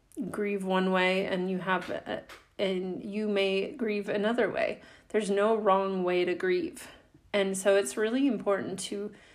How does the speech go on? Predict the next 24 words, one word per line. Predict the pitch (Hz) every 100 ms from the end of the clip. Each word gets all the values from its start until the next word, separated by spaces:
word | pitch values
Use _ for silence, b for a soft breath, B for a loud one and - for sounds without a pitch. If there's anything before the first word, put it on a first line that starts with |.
| B B
check | - 208
in | 214 208
with | 196
yourself | 202 170 196 190 190
and | 190 190
ask | 190 190 185 -
yourself, | 196 196 190 190
like, | 190 185 190 196
"What | 202 233
expectations | 202 - 208 202 - 196 202 196
am | 190 180
I | 180
having | 190 185 196 196
of | - 190
myself? | 185 196 - - - - B B B B -
How | 202 202
am | 214 214
I | 202
expecting | 196 190 - 185 185 214
myself | 185 175 175 180 170
to | - 190
be | 190 185
right | 180 165 -
now?" | - -